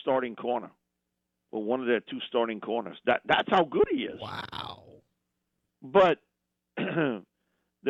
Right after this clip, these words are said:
Speaker 1: question mark is not about talent, it's about availability.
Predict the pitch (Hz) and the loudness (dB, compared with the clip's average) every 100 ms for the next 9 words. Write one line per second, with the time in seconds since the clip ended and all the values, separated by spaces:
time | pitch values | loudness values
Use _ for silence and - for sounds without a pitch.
0 | 127 - 160 180 - 156 135 120 120 123 | -4 0 0 0 -2 -6 -4 0 2 0
1 | - 117 101 117 117 113 101 107 - - | 0 -4 -2 -2 0 0 0 -2 -2 -14
2 | - 202 220 143 135 _ _ _ _ - | -4 -2 0 -2 -4 _ _ _ _ -6
3 | 147 165 131 147 160 135 170 175 165 151 | 0 2 4 6 4 4 4 4 4 4
4 | 254 262 - 120 90 | 4 2 -2 -8 -10